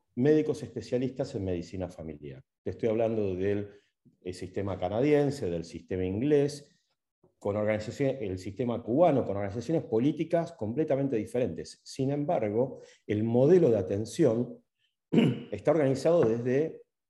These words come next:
la atención primaria. Y esto ha sido estudiado por, por, por un, una estudiosa, san-, una sanitarista, eh, como Bárbara Starfield, que estudió los sistemas de salud y comprobó que aquellos, en cuanto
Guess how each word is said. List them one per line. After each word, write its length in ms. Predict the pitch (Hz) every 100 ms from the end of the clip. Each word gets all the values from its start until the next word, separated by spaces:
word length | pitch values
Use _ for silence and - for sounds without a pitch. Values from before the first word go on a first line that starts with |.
| _ _ _
la 140 | 107 107
atención 520 | 107 98 95 110 104
primaria. 640 | 98 85 73 71 71 67 _ _ _ _ _ _
Y 60 | 143
esto 140 | 165
ha 40 | 170
sido 200 | 143 131
estudiado 580 | - 107 113 127 113 -
por, 420 | 95 92 82 -
por, 520 | 90 90 87 87 85
por 160 | 87 90
un, 200 | 95 90
una 180 | 104 104
estudiosa, 520 | - 92 117 123 98
san-, 240 | - 85 -
una 280 | 90 92
sanitarista, 760 | 87 90 87 92 110 - 90 85 -
eh, 220 | 85 82
como 300 | 85 85 85
Bárbara 340 | 95 101 95 95
Starfield, 420 | 131 151 127 98
que 400 | 90 98 117 - _ _ _ -
estudió 600 | 110 - 107 107 139 156
los 140 | 104
sistemas 440 | 98 - 120 110
de 100 | 92
salud 580 | 85 117 139 135 143 - -
y 100 | -
comprobó 580 | 107 117 - 139 104
que 80 | 117
aquellos, 480 | 110 175 165 151 - - _ _
en 140 | 110 117
cuanto 760 | 113 117 117 117 113 -